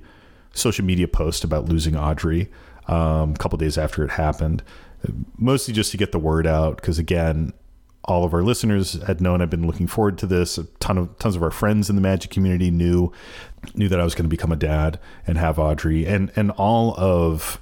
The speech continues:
you know, my, I did a similar post for friends and family just on, like, my personal accounts because everybody knew and was super excited. So,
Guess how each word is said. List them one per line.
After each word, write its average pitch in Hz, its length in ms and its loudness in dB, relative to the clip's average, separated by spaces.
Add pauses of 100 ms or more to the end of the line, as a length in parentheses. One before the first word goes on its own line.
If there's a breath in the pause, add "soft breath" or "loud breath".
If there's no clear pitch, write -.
(140)
you 107 100 0
know, 73 180 -4
my, 78 280 -2 (260)
I 95 60 0
did 85 180 0
a - 20 -2
similar 98 640 2 (260)
post 85 340 0
for 78 540 -2
friends 90 280 -2
and 82 120 -4
family 80 260 0
just 78 180 -4
on, 76 100 0
like, 76 120 -4
my 82 80 0
personal 85 440 0
accounts 78 420 -4 (400 loud breath)
because 90 260 -2
everybody 82 380 0
knew 85 280 2
and 82 120 0
was 76 100 -2
super 80 300 -2
excited. 78 500 -2
So, 80 440 0